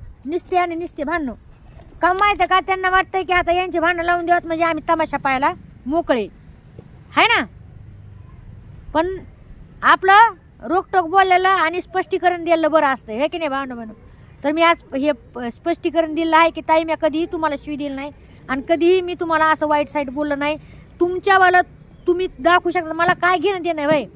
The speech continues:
तुम्ही तुमचं घरचं दाखवू, दारचं दाखवू, मला काय गरज आहे, होय? खरं आहे का खोटं आहे भावना बहिण? हा,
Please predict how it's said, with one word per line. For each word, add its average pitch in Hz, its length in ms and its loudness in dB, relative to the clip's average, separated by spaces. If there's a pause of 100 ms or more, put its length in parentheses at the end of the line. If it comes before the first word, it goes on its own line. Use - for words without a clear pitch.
(420)
तुम्ही 330 220 -6
तुमचं 349 280 -2
घरचं 262 300 -2
दाखवू, 330 280 0
दारचं 311 300 2
दाखवू, 311 240 -2 (320)
मला 381 160 2
काय 403 220 6
गरज 370 260 -2
आहे, 277 100 0
होय? 254 200 -4 (1120)
खरं 415 120 4
आहे 466 80 4
का 440 60 4
खोटं 480 240 4
आहे 427 60 4
भावना 403 280 2
बहिण? 330 220 -6 (400)
हा, 330 180 -2